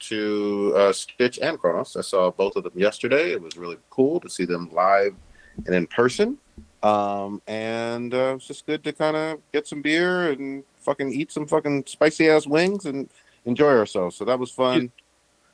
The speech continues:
Speaker 2: I'm
Speaker 1: Go ahead.
Speaker 2: hoping to be able to come down there for my birthday.
Speaker 1: Oh, good shit.
Speaker 2: Still, still working on it,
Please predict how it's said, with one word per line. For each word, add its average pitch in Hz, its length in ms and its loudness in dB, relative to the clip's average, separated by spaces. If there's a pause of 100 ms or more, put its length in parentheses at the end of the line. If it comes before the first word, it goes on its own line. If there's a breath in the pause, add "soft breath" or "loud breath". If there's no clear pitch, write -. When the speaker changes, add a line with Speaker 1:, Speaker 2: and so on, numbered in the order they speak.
(180)
Speaker 2:
I'm 107 100 -4
Speaker 1:
Go 107 140 -2
ahead. 135 80 0
Speaker 2:
hoping 214 440 2
to 208 100 -6
be 165 160 2
able 151 140 2
to 135 80 2
come 127 280 -4
down 123 220 0
there 123 120 -2
for - 160 -14
my 98 120 -2 (180)
birthday. 80 760 -6 (480)
Speaker 1:
Oh, 123 80 -14
good 143 140 -10
shit. - 60 -16
Speaker 2:
Still, 170 680 6
still 170 440 0 (760)
working 165 240 -2
on 208 100 0
it, 208 180 -6